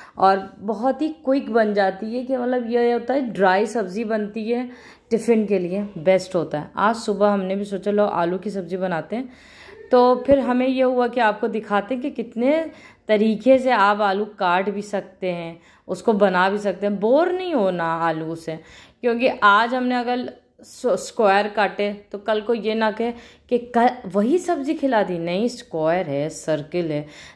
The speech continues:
रेक्टेंगल है, आलू को चार पीसेस में करना है,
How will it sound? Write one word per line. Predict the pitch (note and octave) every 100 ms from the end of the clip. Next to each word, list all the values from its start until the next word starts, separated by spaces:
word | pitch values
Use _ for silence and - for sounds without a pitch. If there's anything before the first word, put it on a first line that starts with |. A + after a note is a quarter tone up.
| -
रेक्टेंगल | G3+ A3+ A3 F#3+ F3 F3+ E3
है, | F3+ E3+ - -
आलू | E3+ E3+ F#3
को | G#3
चार | G#3 - F3 G3 A3+ - - -
पीसेस | G3+ F#3+ G3 E3+
में | F#3+
करना | F#3 F3 E3
है, | E3+